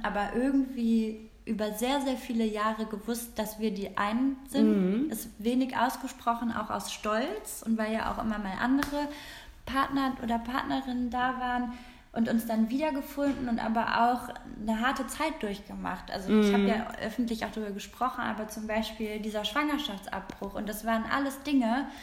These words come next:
Speaker 1: die waren überhaupt nicht Friede, Freude, Eierkuchen, aber die haben uns so sehr zusammengeschweißt und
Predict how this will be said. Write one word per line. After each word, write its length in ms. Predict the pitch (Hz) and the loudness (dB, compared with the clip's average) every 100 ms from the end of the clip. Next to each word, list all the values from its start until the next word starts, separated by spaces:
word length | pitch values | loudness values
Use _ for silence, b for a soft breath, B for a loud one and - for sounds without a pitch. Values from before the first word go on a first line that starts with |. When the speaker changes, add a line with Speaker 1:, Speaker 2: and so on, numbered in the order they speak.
| B B B | B B B
Speaker 1:
die 120 | 254 | -2
waren 240 | 226 262 262 | 2 4 4
überhaupt 380 | 233 233 285 269 | 2 0 0 2
nicht 200 | 262 - | 0 0
Friede, 320 | - 269 262 | -2 0 0
Freude, 380 | - 233 220 - | -2 -2 -2 -2
Eierkuchen, 680 | 285 277 247 - 220 - 233 | -2 -2 -2 -6 -8 -6 -4
aber 140 | 220 | -4
die 180 | 214 220 | -4 -2
haben 180 | 254 233 | 0 2
uns 200 | 226 - | 2 0
so 160 | 277 | -4
sehr 300 | 277 262 254 247 | -2 -2 -2 -4
zusammengeschweißt 1400 | 240 233 254 277 240 208 196 - 202 196 240 277 - B B B B - | -6 -2 4 6 4 0 -4 -6 -6 -4 -6 -8 -12 B B B B -4
und 360 | 226 226 226 | 4 4 4